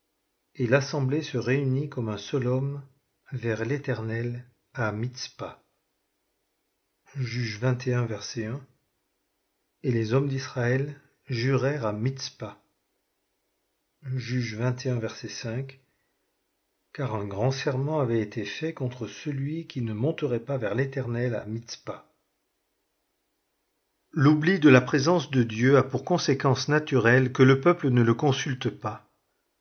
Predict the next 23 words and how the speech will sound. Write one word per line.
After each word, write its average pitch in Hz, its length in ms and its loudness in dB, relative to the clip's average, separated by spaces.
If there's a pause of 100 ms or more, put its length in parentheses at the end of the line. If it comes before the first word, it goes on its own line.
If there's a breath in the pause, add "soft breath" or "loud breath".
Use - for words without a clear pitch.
(800)
Le 131 120 8
résultat 143 480 6
immédiat 143 640 4 (140)
est 151 240 6
qu'Israël 127 640 0
fut 127 200 -4
battu 135 500 2
devant 113 240 4
les 101 120 0
Philistins. - 760 -4 (720)
Verset 107 440 -2
deux. 92 240 -12 (920)
Ils 123 240 2
disent, « 98 400 -4 (720)
Pourquoi 147 420 4
l'Éternel 131 560 4
nous 127 200 6
a-t-il 120 300 2
battus 120 360 2
aujourd'hui 113 420 2
devant 113 220 4
les 101 80 2
Philistins ?» 123 640 -4